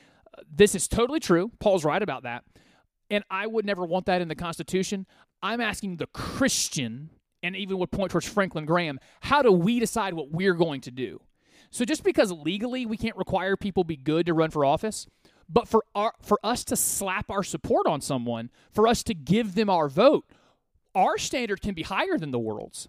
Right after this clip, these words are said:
The world can have low standards for morality. We should have very high standards for morality in who we choose to lead and who we publicly and vocally support.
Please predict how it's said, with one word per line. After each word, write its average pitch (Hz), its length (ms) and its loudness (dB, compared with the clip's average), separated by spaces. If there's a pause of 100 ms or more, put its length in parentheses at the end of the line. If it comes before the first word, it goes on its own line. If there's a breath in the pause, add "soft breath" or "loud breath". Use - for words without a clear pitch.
The 185 140 2
world 254 340 4
can 269 100 0
have 175 180 -4
low 151 380 4
standards 214 380 -2
for 190 80 -10
morality. 156 580 -2
We 160 260 -2
should - 180 -6
have 123 160 -10
very 135 180 -8
high 294 300 -2
standards 135 400 -4
for 139 100 -8
morality 123 520 -2 (280 soft breath)
in 151 120 -12
who 208 420 -2 (160 soft breath)
we 143 100 0
choose 143 460 6 (160 soft breath)
to 160 120 -8
lead 175 420 -2
and 143 120 -10
who 180 100 0
we 139 120 -2
publicly 185 880 -2
and 151 100 -8
vocally 151 680 2
support. 143 540 0